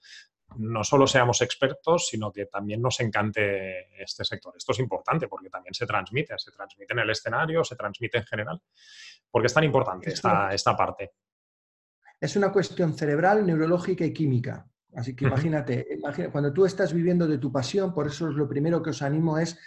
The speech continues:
Speaker 2: no emprendas nada que no te apasione. Eso sí, cuando tú vives tu pasión, si tú vives tu emprendimiento desde la pasión, eh, es cuando tú entras en ese estado de pasión, estás entrando en un estado de flujo.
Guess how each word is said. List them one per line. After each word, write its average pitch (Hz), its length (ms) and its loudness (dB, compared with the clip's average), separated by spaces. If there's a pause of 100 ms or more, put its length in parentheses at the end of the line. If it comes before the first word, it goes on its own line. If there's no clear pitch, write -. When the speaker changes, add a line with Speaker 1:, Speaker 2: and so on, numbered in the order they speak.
(280)
Speaker 2:
no 170 240 4
emprendas 180 580 2
nada 180 300 2
que 160 120 -4
no 156 100 -2
te 156 80 0
apasione. 135 580 -4 (680)
Eso 156 180 -2
sí, - 180 0
cuando 143 320 2
tú 185 100 0
vives 180 320 2
tu 143 140 -4
pasión, 165 600 -2
si 127 260 -6
tú 175 200 4
vives 175 300 0
tu 156 80 -4
emprendimiento 147 540 0
desde 131 240 0
la 127 140 2
pasión, 156 480 -4 (580)
eh, 160 380 2
es 170 180 -2
cuando 170 360 0
tú 185 180 4
entras 185 320 -2
en 160 80 0
ese 156 160 -6
estado 170 220 4
de 160 80 2
pasión, 160 320 0
estás 170 320 -2
entrando 175 640 0
en 151 160 0
un 185 200 2
estado 170 420 -2
de 143 140 0
flujo. 170 540 0